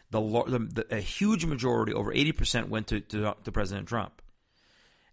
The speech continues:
And we saw in twenty eighteen that there were efforts, and I'll talk about this, called, uh, Vote the Common Good. There were efforts that worked to undermine support of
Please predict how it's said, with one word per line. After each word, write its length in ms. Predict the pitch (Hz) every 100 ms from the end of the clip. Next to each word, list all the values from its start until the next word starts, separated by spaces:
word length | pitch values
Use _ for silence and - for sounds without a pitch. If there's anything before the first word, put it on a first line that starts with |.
| -
And 420 | 131 123 120 120
we 160 | 110 120
saw 280 | - 175 202
in 60 |
twenty 360 | - 151 135 117
eighteen 720 | 107 - - 220 156 98 110 - _ _ _ _ _ -
that 240 | 123 107
there 120 | 117 120
were 140 | 117
efforts, 420 | - - 151 131 -
and 80 |
I'll 80 | 110
talk 220 | 123 139
about 260 | 135 113 113
this, 200 | 101 104
called, 340 | - 113 110 -
uh, 220 | 104 101 - - _
Vote 520 | - 98 95 120 117 -
the 80 |
Common 420 | - 120 110 104 101
Good. 340 | 117 101 - - - -
There 120 | 110
were 140 | 110 -
efforts 640 | 190 - 127 120 - - - _ -
that 320 | 117 113 - - - - _ _
worked 540 | - 131 123 143 -
to 100 | 143 -
undermine 680 | 175 220 226 185 110 117
support 560 | 113 110 - 113 110 - - _ _ _ -
of 500 | 113 110 110 92